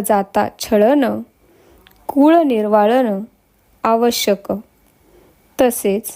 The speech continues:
अकराव्या अध्यायात म्हटले आहे, "त्रिपदा जप पवित्र पर्ण,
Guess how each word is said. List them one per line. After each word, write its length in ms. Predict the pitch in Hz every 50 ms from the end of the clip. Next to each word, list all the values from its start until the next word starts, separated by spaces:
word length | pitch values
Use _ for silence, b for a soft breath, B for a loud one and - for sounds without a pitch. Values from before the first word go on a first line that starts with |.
| _ _ _ _ _ _ _ _ _ -
अकराव्या 640 | 226 214 - - - 269 285 294 294 302 311 302 285
अध्यायात 800 | 254 208 202 - 254 254 247 240 240 240 247 254 247 _ - _ _ -
म्हटले 480 | - 233 220 226 214 - - 233 254 294
आहे, 420 | 294 254 214 214 185 208 196 240 285 - _ _ _ _ _ b b b b b b b b b b b b b b _ _ -
"त्रिपदा 600 | - 294 294 294 - 311 311 302 311 311 311 302 285 233
जप 240 | - 233 233 - - 247 240 247 254 254 - _ -
पवित्र 500 | 247 233 233 262 277 269 - - 226 208
पर्ण, 500 | 208 - 220 240 269 277 247 214 196